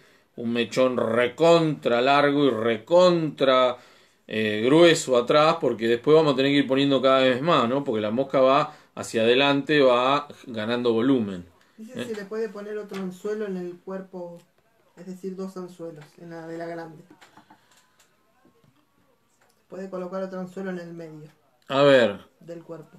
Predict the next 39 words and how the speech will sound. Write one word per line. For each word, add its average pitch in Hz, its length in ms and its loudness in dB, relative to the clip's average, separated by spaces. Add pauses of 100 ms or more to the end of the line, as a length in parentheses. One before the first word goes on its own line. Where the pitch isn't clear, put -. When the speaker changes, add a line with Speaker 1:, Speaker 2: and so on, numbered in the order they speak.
Speaker 1:
Javier, 139 540 6
¿se 139 180 0
puede 175 240 4
colocar 170 500 4
otro 170 260 2
anzuelo 170 420 4
en 156 80 4
el 147 140 2
medio 175 420 6
del 143 140 4
cuerpo? 190 720 2 (1000)
A 147 540 4
la 139 120 4
grande, 175 500 4
quiero 160 320 4
decir, 156 340 0
dos 170 140 4
anzuelos. 151 760 4
Y 160 340 4
el 156 160 2
tema 269 280 4
es - 80 0
que 160 100 2
ahí 208 300 6
ya 202 360 4
haces 175 240 2
una 165 200 0
mosca 185 240 2
articulada, 151 640 4
no 151 100 0
la 156 80 4
haces 214 260 2
sobre 131 320 2
este 123 200 -2
material. 107 540 -2 (540)
Agarrás 147 400 2
un 156 120 0
anzuelo 160 320 4
largo 254 540 4